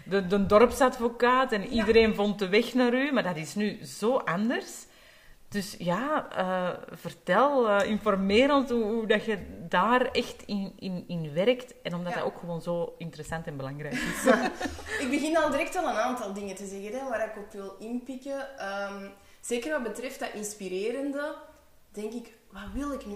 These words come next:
Speaker 2: eigenlijk meegeven? Ik, ik, ik denk daar heel vaak aan. En wat betreft het zoekende, zou ik echt willen dat het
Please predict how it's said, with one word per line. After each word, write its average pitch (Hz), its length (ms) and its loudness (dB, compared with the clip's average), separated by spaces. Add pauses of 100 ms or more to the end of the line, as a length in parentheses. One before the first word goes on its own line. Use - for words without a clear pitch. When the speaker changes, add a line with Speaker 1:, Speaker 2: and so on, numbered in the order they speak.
Speaker 2:
eigenlijk 214 440 -10
meegeven? 170 760 -8
Ik, 185 160 -16
ik, 196 160 -16
ik - 240 -20
denk 285 200 -6
daar 208 100 -6
heel 185 220 -8
vaak 180 280 -10
aan. 175 200 -10 (120)
En 190 220 -10 (360)
wat 202 160 -12
betreft 233 360 -10
het 208 120 -14
zoekende, 339 640 -8 (520)
zou 220 240 -8
ik 208 80 -12 (220)
echt 190 300 -10
willen 254 440 -4 (160)
dat 208 180 -10
het - 280 -10